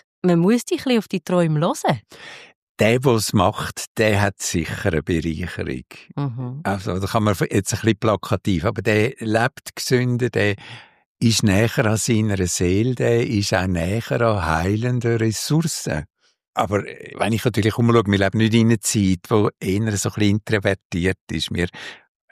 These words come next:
Speaker 2: tun ja vieles nach aussen, äh, ausagieren, im Sport, im, halt mit unseren, weiss ich was, unser ganzer Lebensstil.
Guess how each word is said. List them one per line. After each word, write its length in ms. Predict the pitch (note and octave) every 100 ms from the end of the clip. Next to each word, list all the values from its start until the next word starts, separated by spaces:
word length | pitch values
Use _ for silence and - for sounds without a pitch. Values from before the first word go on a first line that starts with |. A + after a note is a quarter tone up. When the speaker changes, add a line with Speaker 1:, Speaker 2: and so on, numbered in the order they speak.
| -
Speaker 2:
tun 160 | - F#2+
ja 100 | F#2
vieles 440 | - G2+ G#2 A2
nach 260 | - D#2+ -
aussen, 420 | A#2 A#2 - -
äh, 240 | G#2+ G#2 G#2
ausagieren, 1120 | - G2 A2+ G#2 A2+ - F#2+ G#2 G2+ G#2 G2 G2+
im 320 | A2 A#2 A2+
Sport, 600 | - - F2 F#2 G#2+ - _ G#2+
im, 340 | G#2 G#2 G#2+ - - - -
halt 200 | F#2 F#2
mit 220 | G2+ -
unseren, 460 | F#2+ G#2 A2+ F#2+
weiss 260 | F#2 F#2+ G#2
ich 180 | A2 -
was, 340 | E2 D#2+ - - -
unser 240 | G#2 F2+
ganzer 380 | F#2 G2+ - D#2+
Lebensstil. 720 | D2+ - F2+ - - D2 D2+